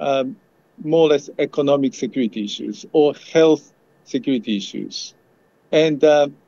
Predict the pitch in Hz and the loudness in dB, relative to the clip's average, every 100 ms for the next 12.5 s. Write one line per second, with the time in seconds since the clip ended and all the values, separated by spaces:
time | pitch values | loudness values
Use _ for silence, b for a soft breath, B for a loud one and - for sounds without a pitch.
0 | _ - 185 190 214 208 190 160 165 151 | _ -4 -2 2 2 2 0 -2 -2 -2
1 | 139 120 151 156 143 151 156 160 170 185 | -2 0 2 2 -2 -2 -2 -2 -6 -8
2 | _ _ - 143 139 - - 170 160 151 | _ _ -6 -4 -4 -10 -6 4 6 6
3 | 143 143 _ _ _ _ 147 143 156 156 | 4 -2 _ _ _ _ -2 2 4 4
4 | 151 139 - _ _ _ - 151 131 151 | 2 -4 -20 _ _ _ -2 -2 -2 -6
5 | 139 139 - 147 143 - 151 170 170 185 | -4 -4 -4 -4 -4 -4 -6 -6 -6 -4
6 | 190 214 _ _ _ _ _ 147 139 135 | -4 -6 _ _ _ _ _ 0 2 2
7 | 131 131 - _ _ - - - - - | 0 -2 -8 _ _ -12 -12 -12 -14 -16
8 | - - - 143 - 151 143 - 143 123 | -14 -14 -6 -4 0 2 0 0 0 -2
9 | - 147 139 - - - 170 151 139 143 | -2 -2 -2 -4 -12 -12 -8 -6 -2 -2
10 | 135 151 - 147 147 131 139 135 131 151 | -2 -6 -8 -6 -8 -4 -2 -2 -4 -4
11 | 151 139 - _ - 143 135 127 - b | -4 -4 -8 _ -10 -2 0 -2 -6 b
12 | _ _ 143 127 | _ _ -2 0